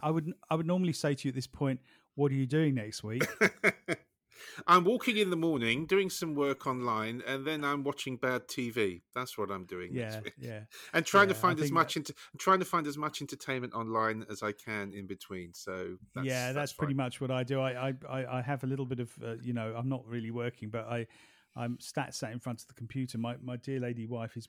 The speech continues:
Speaker 1: working her socks off at, at the moment,
Speaker 2: Yeah.
Speaker 1: uh, because she's really busy, um, working from home.
Speaker 2: Yeah.
Speaker 1: Uh, and so I'm really providing her with tea and meals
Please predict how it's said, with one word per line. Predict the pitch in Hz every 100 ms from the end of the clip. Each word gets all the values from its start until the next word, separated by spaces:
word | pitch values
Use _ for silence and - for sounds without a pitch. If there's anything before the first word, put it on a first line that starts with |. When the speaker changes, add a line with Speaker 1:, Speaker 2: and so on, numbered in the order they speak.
| -
Speaker 1:
working | 139 147 - 117 110 110
her | 110
socks | - 131 -
off | 107 -
at, | 107 - 113
at | 107
the |
moment, | 117 107 104 101 113
Speaker 2:
Yeah. | 107 98 - 113
Speaker 1:
uh, | 110
because | 117 - 107
she's | 131 110
really | 123 127 107
busy, | 104 98 101 110 120
um, | 110 110
working | 117 110 113
from | 110 104
home. | 123 104 101 _ 123
Speaker 2:
Yeah. | 107 - -
Speaker 1:
Uh, | 117 117 104 _ _
and | 127 120 113
so | - 135
I'm | 139 135 120 _ _ -
really | 127 131 117
providing | - - 120 117
her | 113 113
with | 113 -
tea | - 117
and | 110 113
meals | 120 98 104